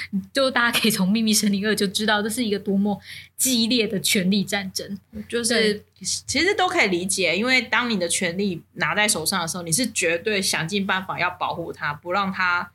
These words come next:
Speaker 2: 离开你的身边的。
Speaker 1: <laughs> 对。
Speaker 2: 这个大概是大家都可以理解的。可是为什么《秘密森林二》会没有那么受到瞩目，或者是说大家看完之后会有点失望的原因？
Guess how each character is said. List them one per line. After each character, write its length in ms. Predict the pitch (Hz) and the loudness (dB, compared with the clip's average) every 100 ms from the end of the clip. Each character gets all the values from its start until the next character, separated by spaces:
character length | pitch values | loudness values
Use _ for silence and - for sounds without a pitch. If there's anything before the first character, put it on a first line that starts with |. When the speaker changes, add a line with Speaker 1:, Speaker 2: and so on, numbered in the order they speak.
| _ - | _ -4
Speaker 2:
离 180 | 190 | -2
开 220 | 165 220 208 | 2 2 4
你 100 | 165 | 2
的 100 | - | 2
身 180 | - 160 - | 2 0 2
边 280 | 302 151 - | 2 0 -2
的。 80 | - | 0
Speaker 1:
<laughs> 0 | |
对。 380 | 208 196 - - - | 2 2 0 -4 -6
Speaker 2:
这 120 | 240 | 0
个 140 | 247 220 | 2 2
大 180 | 247 | 2
概 220 | 240 233 214 | 4 4 4
是 160 | 233 | 0
大 140 | 220 208 | 0 2
家 100 | 208 | 2
都 100 | 202 | -2
可 160 | 208 | -2
以 40 | 185 | -2
理 180 | 165 160 | -2 -6
解 280 | 151 151 | -6 -6
的。 200 | 117 110 - _ _ | -6 -10 -14 _ _
可 80 | 214 | -2
是 140 | 208 403 | 2 4
为 140 | 440 | 4
什 120 | 381 | 2
么 80 | 196 185 | 2 0
《秘 160 | 269 | 2
密 140 | 269 247 | 2 2
森 220 | 240 220 | 2 2
林 160 | 190 | 0
二》 120 | - 208 180 - | 0 0 -2 -4
会 120 | 208 240 | -2 0
没 140 | 233 | 2
有 140 | 190 170 | 0 0
那 120 | 214 | 0
么 160 | 190 | 0
受 240 | 180 247 214 | 0 0 0
到 180 | 196 180 | 0 -2
瞩 240 | - 160 139 | -4 -6 -8
目， 300 | 180 180 170 | -8 -8 -4
或 160 | 240 | -2
者 100 | 196 | 0
是 160 | 175 214 | 0 0
说 240 | 196 190 | 0 -2
大 240 | 190 226 196 | -2 -2 0
家 180 | 185 | 0
看 240 | 190 - 208 | 0 0 -2
完 120 | 165 | -2
之 80 | 180 | -6
后 80 | 185 | -6
会 160 | 196 | -2
有 140 | 180 175 | -2 -4
点 180 | 165 151 | -6 -2
失 380 | - - 175 | 0 0 -2
望 320 | 185 190 160 - _ _ _ | -2 -2 -2 -8 _ _ _
的 100 | 180 | -6
原 300 | 175 170 170 | -2 -2 -2
因？ 300 | 175 175 180 | -6 -6 -10